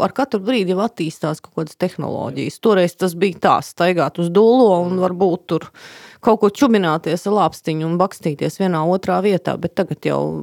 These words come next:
pamazām jau tehnoloģijas attīstās. Un ir ļoti svarīgi, ja šī te informācija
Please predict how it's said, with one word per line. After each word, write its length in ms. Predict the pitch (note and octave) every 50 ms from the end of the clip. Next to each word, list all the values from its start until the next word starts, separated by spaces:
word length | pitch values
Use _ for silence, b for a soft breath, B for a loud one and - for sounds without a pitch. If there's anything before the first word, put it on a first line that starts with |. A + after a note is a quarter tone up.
| -
pamazām 440 | G3 F#3 E3 C#3+ C3+ C#3+ D3+ D3+ D#3
jau 80 | D#3 D#3
tehnoloģijas 760 | - G3 G3+ - - D#3+ C3+ C3+ C#3 D3+ D3+ D#3 E3+ - - G#3
attīstās. 540 | G#3+ - E3 D3+ D3+ - - D#3 D3+ - B B B B B B B B B
Un 80 | F#3+
ir 100 | G3 G#3+
ļoti 220 | A3 G3 F#3+ - -
svarīgi, 460 | - G3 A3+ A3 G#3 F3 E3 D#3+ E3+
ja 60 | E3+
šī 180 | - G3+ F#3+ G3+
te 120 | F3+ F3 F3
informācija 1000 | G3 G#3 G#3+ - F#3+ E3 D#3 C#3+ C#3 C#3+ E3+ - - E3+ - - - G#2+ - E3+